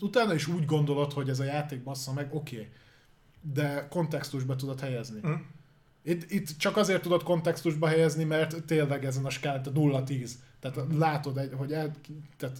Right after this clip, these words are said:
Speaker 1: ö, ki tudod vonat-, vonatolni azt, hogy ki az, aki valószínűleg tényleg játszott vele, ki az, aki nem, csak sokkal nehezebb.
Speaker 2: Ö,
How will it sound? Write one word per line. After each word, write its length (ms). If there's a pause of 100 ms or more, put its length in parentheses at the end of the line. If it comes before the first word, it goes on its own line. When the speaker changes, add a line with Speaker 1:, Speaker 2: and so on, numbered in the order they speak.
(120)
Speaker 1:
ö, 180
ki 100
tudod 200
vonat-, 300 (140)
vonatolni 520
azt, 200
hogy 180
ki 100
az, 140
aki 260 (600)
valószínűleg 520
tényleg 280
játszott 280
vele, 160
ki 120
az, 100
aki 200
nem, 260 (140)
csak 140
sokkal 300
nehezebb. 480 (640)
Speaker 2:
Ö, 200